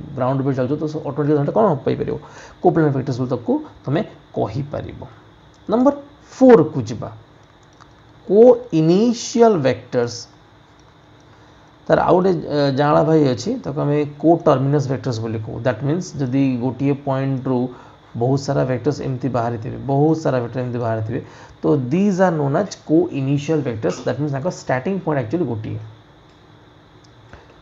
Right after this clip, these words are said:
ପଏଣ୍ଟଟା ବୁଝିଲା ପିଲେ? ତାଙ୍କର ଷ୍ଟାର୍ଟିଂ point actually ଗୋଟିଏ। ସେମିତି coterminous ପିଲେ କ'ଣ ହବ?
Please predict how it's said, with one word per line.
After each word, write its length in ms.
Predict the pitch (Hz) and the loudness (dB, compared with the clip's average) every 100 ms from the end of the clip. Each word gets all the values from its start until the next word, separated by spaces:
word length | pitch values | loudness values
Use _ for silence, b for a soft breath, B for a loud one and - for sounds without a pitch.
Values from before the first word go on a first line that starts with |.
| - | -10
ପଏଣ୍ଟଟା 220 | 147 143 | -4 0
ବୁଝିଲା 300 | 135 127 135 | 0 0 0
ପିଲେ? 200 | 127 147 - B - - | 0 -2 -4 B -20 -8
ତାଙ୍କର 260 | 135 180 226 B - - | 0 0 0 B -20 -8
ଷ୍ଟାର୍ଟିଂ 440 | - 156 175 196 | 2 2 2 -2
point 200 | 190 185 | 0 0
actually 380 | 151 - 165 294 - - | 0 0 -2 -2 -8 -10
ଗୋଟିଏ। 360 | 143 117 107 107 - - B B B B | -6 -4 -4 -6 -8 -18 B B B B
ସେମିତି 260 | - 196 190 | -4 -2 -2
coterminous 920 | - 202 208 - 170 170 196 202 - | 0 0 2 6 6 6 2 -2 -4
ପିଲେ 160 | 196 | -6
କ'ଣ 320 | 202 196 196 196 | -2 -2 -4 -6
ହବ? 200 | 208 | -8